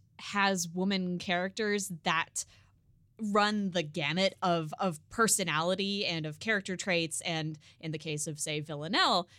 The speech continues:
she's very evil <laughs> and violent and murderous. And then there's Sandra Oh's character, uh, Eve Polastri, who is, m-, you know, kind of a very relatable, funny, every woman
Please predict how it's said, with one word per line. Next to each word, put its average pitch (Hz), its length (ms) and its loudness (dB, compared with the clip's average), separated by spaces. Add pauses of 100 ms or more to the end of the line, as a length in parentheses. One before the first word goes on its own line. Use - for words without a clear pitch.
(120)
she's 185 320 0
very 202 560 2
evil 220 560 4
<laughs> 220 100 0
and 196 240 0
violent 202 680 4
and 170 240 -2
murderous. 196 640 2 (400)
And 170 300 2
then 160 120 -2
there's 165 180 -2
Sandra 160 420 -2
Oh's 214 220 2
character, 160 600 -2
uh, 151 300 -4
Eve 160 260 -6
Polastri, 160 600 -6
who 160 100 -6
is, 151 320 -8
m-, 165 180 -8 (280)
you 160 160 -12
know, 156 100 -12 (120)
kind 180 260 -2
of 175 100 -6
a 165 60 -4
very 165 280 -2
relatable, 160 760 -2 (360)
funny, 160 640 0 (160)
every 202 340 2
woman 143 480 -4